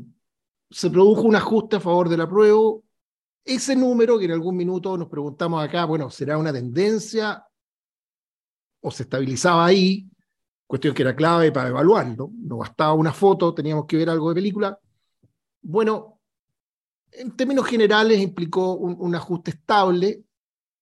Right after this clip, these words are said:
eh, pero desde el cual ha habido una pequeña declinación del, del apruebo.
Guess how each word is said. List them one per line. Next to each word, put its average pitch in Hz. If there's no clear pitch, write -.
eh, 50
pero 330
desde 240
el 233
cual 247
ha 220
habido 220
una 202
pequeña 185
declinación 175
del, 131
del 127
apruebo. 165